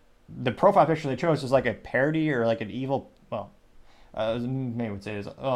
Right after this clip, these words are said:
a picture of Biden with, like, Photoshop, so it's a dark background, and he has laser eyes. And you go to this profile,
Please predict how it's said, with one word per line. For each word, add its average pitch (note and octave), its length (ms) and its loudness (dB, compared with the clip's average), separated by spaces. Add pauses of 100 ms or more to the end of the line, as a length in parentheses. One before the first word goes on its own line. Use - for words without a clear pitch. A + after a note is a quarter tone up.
(100)
a B2+ 180 -6 (120)
picture D#3 340 2
of A2 140 -2
Biden C#3 460 8 (100)
with, B2 160 -4
like, A#2+ 180 -2
Photoshop, C#3 440 4
so - 60 -8
it's A#2 100 -6
a A2+ 40 -4
dark A#2+ 320 -2
background, C#3+ 520 2
and - 340 -16
he D3+ 60 2
has B2+ 120 2
laser C#3 380 2
eyes. - 260 -6
And B2 100 -4
you B2 60 0
go D#3+ 80 6
to C#3 80 6
this A2 80 0
profile, D3+ 560 8